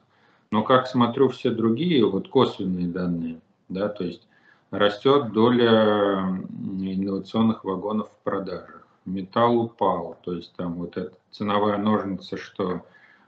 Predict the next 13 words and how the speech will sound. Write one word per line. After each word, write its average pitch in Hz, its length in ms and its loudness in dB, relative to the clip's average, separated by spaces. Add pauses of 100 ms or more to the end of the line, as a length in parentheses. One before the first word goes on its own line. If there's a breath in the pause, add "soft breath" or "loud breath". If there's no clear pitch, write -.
(100)
металл 95 460 -2
дорогой, 95 480 -2
а - 20 -2
вагон 92 380 0
дешевый, 104 480 0
она 92 160 -6
щас 98 220 -6
перевернулась, 98 720 -4
что - 260 -16
вагоны 92 400 -4
дорогие, 95 480 -2
металл 90 340 -6
дешевый. 87 420 -12